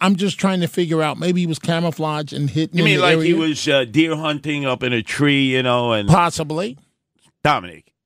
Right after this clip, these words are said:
Speaker 2: it's another failure. Massive failure. In just a few days, who's gonna be in town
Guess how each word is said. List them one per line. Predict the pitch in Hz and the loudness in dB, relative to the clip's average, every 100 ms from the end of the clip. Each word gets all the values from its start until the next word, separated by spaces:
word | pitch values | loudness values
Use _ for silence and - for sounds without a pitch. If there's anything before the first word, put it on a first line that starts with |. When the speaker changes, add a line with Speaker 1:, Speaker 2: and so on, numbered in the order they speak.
| _ | _
Speaker 2:
it's | - 160 | -12 -2
another | 135 131 127 113 | -2 0 0 -2
failure. | - - 113 98 92 71 69 _ _ _ _ | -4 -2 -2 -2 -6 -14 -20 _ _ _ _
Massive | 117 139 185 180 147 - 135 - | -10 -2 2 2 0 -4 -4 -2
failure. | 127 101 _ _ _ _ | -2 -2 _ _ _ _
In | 180 180 165 | -2 -2 -2
just | 214 226 240 | -4 -4 -6
a | |
few | - 226 220 | -6 -4 -2
days, | 294 165 135 135 - - _ | 0 0 -2 -8 -14 -20 _
who's | 269 302 | -4 -4
gonna | - 277 240 | -2 -2 0
be | 247 226 | 0 0
in | 208 190 175 | -2 -2 -2
town | 175 175 135 101 71 - | -2 0 0 -2 -8 -18